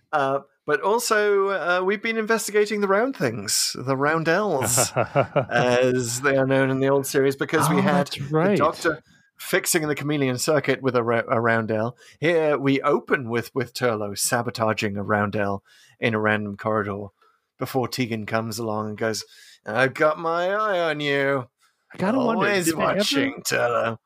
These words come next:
Speaker 2: did they ever pop the roundels before Nathan Turner? Like, did Nathan Turner
Speaker 1: I
Speaker 2: basically decide, "You know what? We're gonna find
Speaker 1: <laughs>
Speaker 2: what's behind these things," 'cause he did it a lot.
Speaker 1: <laughs> He did.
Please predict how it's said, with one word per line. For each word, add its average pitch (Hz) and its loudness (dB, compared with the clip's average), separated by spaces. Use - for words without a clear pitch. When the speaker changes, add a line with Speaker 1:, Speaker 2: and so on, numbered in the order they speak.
Speaker 2:
did 170 0
they 170 4
ever 208 2
pop - -6
the 151 2
roundels 139 2
before 123 0
Nathan 131 -2
Turner? 107 -4
Like, 127 0
did 123 2
Nathan 170 2
Turner 156 2
Speaker 1:
I 165 4
Speaker 2:
basically 139 0
decide, 127 2
"You 143 -2
know 196 0
what? 202 0
We're 185 -2
gonna 185 2
find 147 0
Speaker 1:
<laughs> 139 -20
Speaker 2:
what's 123 0
behind 107 0
these 92 -6
things," 82 -8
'cause 117 0
he 208 2
did 277 2
it 269 2
a 143 4
lot. 110 2
Speaker 1:
<laughs> - -4
He 202 -2
did. - -4